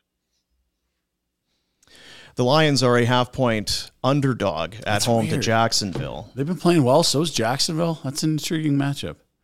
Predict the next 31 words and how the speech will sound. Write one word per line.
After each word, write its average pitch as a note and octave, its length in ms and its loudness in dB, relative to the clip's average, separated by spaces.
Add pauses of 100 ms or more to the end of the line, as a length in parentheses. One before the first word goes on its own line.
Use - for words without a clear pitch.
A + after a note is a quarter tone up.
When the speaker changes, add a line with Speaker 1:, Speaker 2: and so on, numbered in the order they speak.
(160)
Speaker 1:
And G#2+ 600 -2
Chicago B2 560 2
is - 80 -2
hosting D3+ 420 0
Green B2+ 300 2
Bay. A2+ 400 0 (100)
Bears B2+ 320 0
getting B2+ 380 2
three B2 280 -2
and A#2+ 80 2
a A#2 40 2
half A2+ 340 -2
points. F#2+ 760 -4 (460)
Is - 140 -6
Aaron E3+ 180 0
Rodgers F3 360 -2
playing? E3 380 -6 (340)
Is, - 280 -2
is - 120 0
Fields E3+ 340 2
playing? D#3+ 460 0
Do B2+ 100 0
we B2 80 4
know C#3 140 4
Speaker 2:
Is D#3+ 60 4
Speaker 1:
enough D#3 120 2
about C3+ 140 -4
Speaker 2:
Love B2+ 180 2
Speaker 1:
this D3+ 80 -6
Speaker 2:
playing? D3+ 240 2 (120)
Speaker 1:
game? - 80 -12